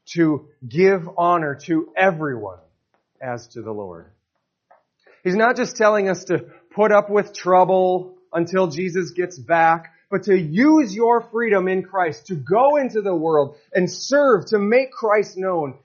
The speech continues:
in a different way than the world understands. Submission isn't about shaming yourself, becoming a doormat, laying your life down as though you're, you have no value, you're worthless, and letting people walk all over you.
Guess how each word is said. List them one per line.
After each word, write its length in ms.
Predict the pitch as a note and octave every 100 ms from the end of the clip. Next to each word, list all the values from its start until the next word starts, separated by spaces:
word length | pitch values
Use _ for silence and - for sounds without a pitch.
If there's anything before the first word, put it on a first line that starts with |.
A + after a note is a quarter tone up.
| _ -
in 100 | E3+
a 140 | D#3
different 380 | F3+ G#3+ G3 E3
way 200 | D#3+ D3
than 140 | C3+
the 100 | C3+
world 300 | B2+ C3+ B2
understands. 800 | A#2+ A2+ A2 - G#2+ E2+ E2 - _ _ _ _ _ _ _ _ _ _
Submission 760 | - G#3 G3+ B3+ D4 A3 F#3+
isn't 300 | A#3 A#3+ B3
about 400 | G3+ F3+ F3 C3+ - _ _ _ - _ _ _ _ _ _
shaming 600 | - - G3 A#3+ C4 B3+
yourself, 500 | B3+ B3+ A3 A3+ A#3+ _ _ _
becoming 420 | - F3 A3 A3 G3+
a 60 |
doormat, 880 | C#3+ A#2 E3 A3+ A#3 A3+ A3+ A#3 - - - _ _
laying 420 | C#3+ F3 A3 B3 A#3
your 160 | A3
life 480 | F#3 G3 G#3 G3+ E3
down 480 | E3 G#3 G#3+ A3 A3
as 200 | E3+ C#3+
though 340 | G3+ G3 F3 -
you're, 380 | F3+ F#3+ B2 C3+ _ _
you 100 | E3
have 240 | E3 F#3 F#3+
no 200 | G3 E3
value, 520 | B2 D#3+ F#3 F#3+ G3+
you're 240 | F#3 D3+
worthless, 640 | C#3 C3 F3 F3 F3 F#3 _
and 140 | C3
letting 240 | C#3+ E3+ D3+
people 340 | D#3 E3 C3+
walk 260 | B2 C#3 C#3+
all 180 | C3+ B2
over 220 | A2 G2
you. 100 | F2